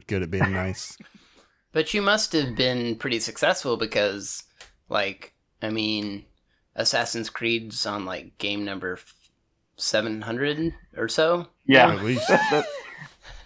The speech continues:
Speaker 3: That,
Speaker 2: <laughs>
Speaker 3: exactly right again.
Speaker 2: Yeah.
Speaker 3: Exactly right again.
Speaker 1: We're good. We're
Speaker 2: So
Speaker 1: good
Speaker 2: you
Speaker 1: with numbers.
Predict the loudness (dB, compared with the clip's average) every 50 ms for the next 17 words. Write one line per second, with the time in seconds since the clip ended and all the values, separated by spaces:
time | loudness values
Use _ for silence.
0 | -6 -2 -2 -2 0 0 0 -2 -2 -2 -2 0 6 8 8 8 8 8 8 10
1 | 10 10 10 10 8 8 8 8 8 6 4 0 -6 _ -6 -6 -6 -4 0 4
2 | 4 4 4 4 2 4 6 6 4 4 4 4 4 4 6 6 6 6 6 4
3 | 4 6 6 6 8 6 6 6 6 6 6 6 6 4 4 4 4 2